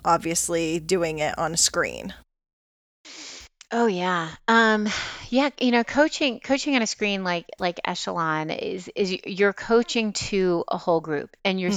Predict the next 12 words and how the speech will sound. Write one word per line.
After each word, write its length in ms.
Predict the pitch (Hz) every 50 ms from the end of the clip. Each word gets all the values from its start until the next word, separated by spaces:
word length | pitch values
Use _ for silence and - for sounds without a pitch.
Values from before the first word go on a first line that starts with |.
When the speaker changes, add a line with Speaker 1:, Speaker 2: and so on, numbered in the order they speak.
| 190 -
Speaker 2:
speaking 380 | - 233 220 208 - 233 220 214
to 200 | - - 196 170
a 40 | 170
whole 200 | 165 185 175 175
group, 280 | 165 - 170 170 -
and 120 | 190 196 202
you're 100 | 220 226
speaking 500 | - - - 320 370 381 - 247 208 190
in 100 | 175 170
very 240 | 165 160 156 151
general 400 | 147 - - - - - - -
senses. 640 | - - - - - - - - - - - - -